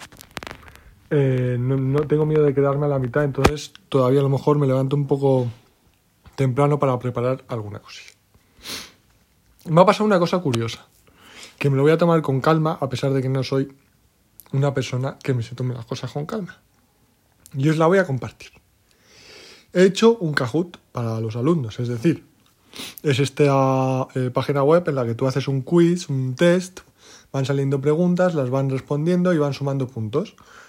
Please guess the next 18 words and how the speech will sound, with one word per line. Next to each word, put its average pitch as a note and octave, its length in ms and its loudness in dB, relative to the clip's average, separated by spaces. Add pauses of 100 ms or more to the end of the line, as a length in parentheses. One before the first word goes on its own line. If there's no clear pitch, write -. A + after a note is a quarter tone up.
(240)
Según C#3 580 -2
si - 160 -8
aciertas, D3 640 0
te C3+ 100 -6
dan C3+ 200 -2
puntos, C#3+ 300 -4
si A#2 80 -8
fallas C3+ 260 0
ninguno, E3+ 400 0
y E3+ 100 -2
según C#3 300 -4
si D3 80 -2
aciertas, D3 320 -4
si B2+ 240 -4 (400)
vas, D3 340 -2
aciertas C#3 380 -2
muy D3 160 0
rápido E3 520 0